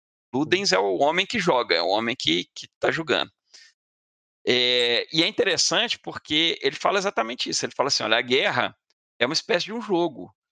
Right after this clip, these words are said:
Speaker 1: Porque ela precisa ter regras, ela precisa ter momento, ela precisa ter o lugar onde é que ela vai acontecer. E ela não é esse oba-oba generalizado.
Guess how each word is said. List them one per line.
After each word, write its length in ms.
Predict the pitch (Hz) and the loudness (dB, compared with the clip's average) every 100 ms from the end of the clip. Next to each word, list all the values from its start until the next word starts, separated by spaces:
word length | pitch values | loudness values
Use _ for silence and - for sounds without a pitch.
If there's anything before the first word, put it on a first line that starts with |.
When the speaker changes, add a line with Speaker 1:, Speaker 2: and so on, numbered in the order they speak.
| _ _ _ _ _ | _ _ _ _ _
Speaker 1:
Porque 140 | - 160 | -4 0
ela 100 | 151 | 0
precisa 240 | - 180 - | 0 0 0
ter 100 | 233 | 0
regras, 540 | 170 156 135 110 120 | 2 0 0 -2 -2
ela 120 | 117 | -2
precisa 320 | - - 139 143 | -4 -8 -8 -8
ter 120 | 139 | -4
momento, 520 | 156 170 135 143 - | -2 -2 0 -2 -2
ela 120 | 101 | -6
precisa 280 | - - 120 | -6 -6 -6
ter 120 | - | -2
o 40 | 156 | 0
lugar 260 | 160 127 | 2 2
onde 140 | 175 143 | 2 0
é 40 | |
que 60 | 135 | 0
ela 100 | 117 | 0
vai 80 | |
acontecer. 600 | 117 120 110 - 110 143 - _ _ _ _ - | -2 -4 -2 0 0 0 -4 _ _ _ _ 0
E 100 | 131 | 2
ela 160 | 160 | 2
não 140 | 226 226 | 0 2
é 80 | |
esse 200 | 202 - | 2 2
oba-oba 760 | 208 202 220 151 170 175 240 269 - _ | 0 2 2 2 2 2 -2 -4 -18 _
generalizado. 920 | 123 147 180 202 339 330 151 123 - | -2 0 2 0 -2 0 0 0 -2